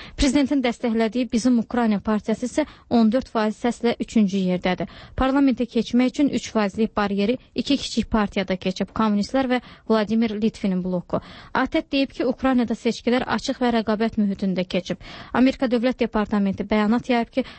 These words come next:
Ukraynada hakimiyyətə kim gəlir gəlsin, Birləşmiş Ştatlar onunla əməkdaşlıq eləyəcək. Bundan sonra Ukraynada siyasi proseslər necə davam eləyəcək, bu barədə birazdan ətraflı danışacağıq.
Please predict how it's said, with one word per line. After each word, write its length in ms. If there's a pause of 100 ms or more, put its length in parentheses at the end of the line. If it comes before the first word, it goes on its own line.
(100)
Ukraynada 540
hakimiyyətə 500
kim 240
gəlir 320
gəlsin, 400 (220)
Birləşmiş 420
Ştatlar 400
onunla 400
əməkdaşlıq 600 (100)
eləyəcək. 460 (420)
Bundan 240
sonra 240
Ukraynada 480
siyasi 320
proseslər 560
necə 400
davam 320
eləyəcək, 400
bu 80
barədə 320
birazdan 460
ətraflı 320
danışacağıq. 580